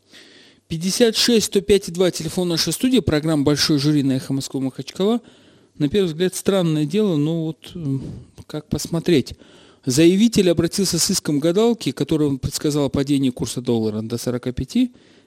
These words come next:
Заявитель продал, с-, м, когда стоило пятьдесят пять долларов, но потом курс, наоборот, доллара поднялся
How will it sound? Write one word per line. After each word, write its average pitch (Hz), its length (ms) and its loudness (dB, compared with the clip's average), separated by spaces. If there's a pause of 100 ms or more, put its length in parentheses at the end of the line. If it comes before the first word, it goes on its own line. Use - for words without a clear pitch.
Заявитель 160 380 0
продал, 170 480 4
с-, - 220 -12 (120)
м, 127 200 2
когда 131 220 -2
стоило 127 280 0
пятьдесят 131 380 -4
пять 240 300 -2
долларов, 113 360 -2 (380)
но 151 200 2
потом 233 300 2
курс, - 360 -2
наоборот, 147 340 0
доллара 151 300 2
поднялся 139 640 -2